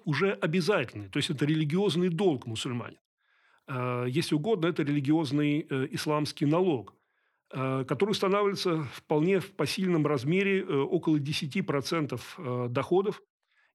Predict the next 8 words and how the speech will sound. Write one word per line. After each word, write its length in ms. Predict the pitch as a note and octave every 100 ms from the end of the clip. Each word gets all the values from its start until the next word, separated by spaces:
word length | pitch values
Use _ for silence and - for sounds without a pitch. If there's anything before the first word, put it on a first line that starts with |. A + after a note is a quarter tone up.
| -
И 220 | D#3 D#3+ F3
этот 260 | F3+ E3
налог, 460 | F#3 G#3 A3+ - - D#3+
э, 140 | D3
мог 440 | D3 F#3+ - - -
вноситься 800 | D#3+ C#3 D3+ A3 F3+ - B2+ A#2 -
в 460 | C3+ A#2+ A2+ C3 C3
казну, 480 | B2+ C3+ D3+ G3+ A3